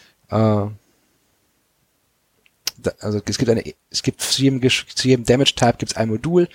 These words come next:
und die Titans haben wieder passend zu ihrer Rasse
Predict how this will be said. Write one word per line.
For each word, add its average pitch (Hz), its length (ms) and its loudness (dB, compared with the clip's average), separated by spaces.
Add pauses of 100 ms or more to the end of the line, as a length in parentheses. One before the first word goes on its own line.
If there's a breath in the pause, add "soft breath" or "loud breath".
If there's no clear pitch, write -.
(280 loud breath)
und 120 60 -4
die 117 80 0
Titans 123 440 2
haben 113 180 -2
wieder 113 120 -2
passend 117 320 -2
zu - 100 -4
ihrer 101 200 -4
Rasse 110 320 0